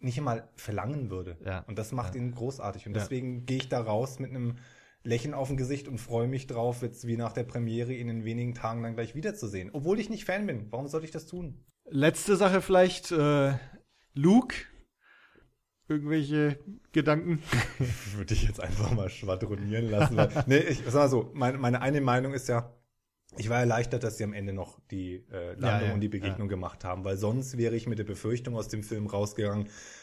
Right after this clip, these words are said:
Speaker 1: oh Mann, wahrscheinlich geht die Suche, eventuell geht die Suche nach Luke noch über einen kompletten Film und sie grasen noch mal vier Planeten ab und müssen noch fünf Todessterne auf dem Weg dann in die Luft sprengen,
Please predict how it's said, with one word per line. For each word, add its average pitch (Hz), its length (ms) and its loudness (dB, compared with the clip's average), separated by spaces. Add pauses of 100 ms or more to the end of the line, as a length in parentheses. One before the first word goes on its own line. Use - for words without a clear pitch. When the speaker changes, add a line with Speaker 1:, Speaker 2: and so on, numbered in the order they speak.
(280)
Speaker 1:
oh 104 160 0
Mann, 107 380 0
wahrscheinlich 104 520 -4
geht 107 140 -4
die 107 80 -4
Suche, 104 420 -4
eventuell 123 560 0
geht 120 200 -4
die 117 60 -4
Suche 110 280 -4
nach 104 180 -4
Luke 101 220 -6
noch 101 120 -8
über 92 120 -6
einen 92 100 -8
kompletten 98 380 -6
Film 113 320 -4
und 107 160 -8
sie 101 160 -4
grasen 98 340 -4
noch 101 80 -4
mal 101 80 -4
vier 104 180 -6
Planeten 104 400 -6
ab 107 200 -6
und 101 300 -6
müssen 104 240 -4
noch 98 100 -6
fünf 107 240 -8
Todessterne 113 520 -6
auf 107 120 -10
dem 107 140 -8
Weg 104 140 -6
dann 104 160 -4
in 104 140 -8
die 101 60 -6
Luft 104 200 -8
sprengen, 101 460 -8